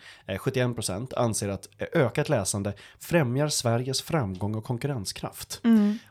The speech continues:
Speaker 1: Och det är väl sant,
Speaker 2: Mm.
Speaker 1: men, men det vore ju töntigt. Alltså, jag förstår att man använder det som underlag till varför man ska lägga fram politik som främjar läsande. Så här,
Speaker 2: Mm.
Speaker 1: eh, försöka få med sig liksom även högern på tåget, typ.
Speaker 2: Mm.
Speaker 1: Eh,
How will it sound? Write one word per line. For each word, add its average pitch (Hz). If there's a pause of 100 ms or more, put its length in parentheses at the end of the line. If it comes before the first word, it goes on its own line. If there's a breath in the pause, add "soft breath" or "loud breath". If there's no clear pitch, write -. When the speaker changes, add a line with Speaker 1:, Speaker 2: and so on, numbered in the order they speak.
(140)
Speaker 1:
Och 120
det 113
är -
väl 156
sant, - (200)
Speaker 2:
Mm. 240
Speaker 1:
men, 110 (100)
men 104 (760 soft breath)
det 104
vore 110
ju 107
töntigt. 120 (140)
Alltså, - (180 loud breath)
jag 117
förstår 175
att -
man 113
använder 107
det 98
som 110
underlag 101
till 104
varför 101
man 104
ska -
lägga 104
fram 101
politik 117
som 101
främjar 95
läsande. 110
Så 226
här, - (160)
Speaker 2:
Mm. 87
Speaker 1:
eh, 120
försöka 113
få -
med 92
sig 90
liksom 95
även 90
högern 104
på -
tåget, 104
typ. - (160 loud breath)
Speaker 2:
Mm. 220
Speaker 1:
Eh, 92